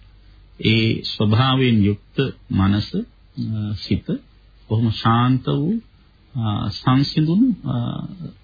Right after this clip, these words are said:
සිතක් බවට පත් වෙනවා. එතකොට අපි හාමුදුරනේ මේ නිවනේ තියෙන විරාග ස්වභාවය, අ, සංඥාවක් විදිහට හඳුනා ගන්න. ඇයි අපි විරාගය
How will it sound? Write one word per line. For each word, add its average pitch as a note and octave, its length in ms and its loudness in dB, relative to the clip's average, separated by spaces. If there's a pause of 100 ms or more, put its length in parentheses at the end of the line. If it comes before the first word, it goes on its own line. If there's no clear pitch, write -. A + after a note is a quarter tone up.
සිතක් - 320 -4 (140)
බවට A2 320 0
පත් - 300 -4
වෙනවා. - 280 -6 (540)
එතකොට F#3+ 300 0
අපි E3 200 2
හාමුදුරනේ F3 720 4 (560)
මේ D3 180 4 (100)
නිවනේ F3 680 4
තියෙන F#3+ 380 4
විරාග C#3+ 600 4
ස්වභාවය, F#2 800 0 (840)
අ, - 60 -10 (180)
සංඥාවක් A#2+ 880 4
විදිහට F2+ 460 2
හඳුනා - 480 0
ගන්න. - 220 -14 (380)
ඇයි F#3+ 300 2
අපි F#3 240 2 (800)
විරාගය D#3 720 2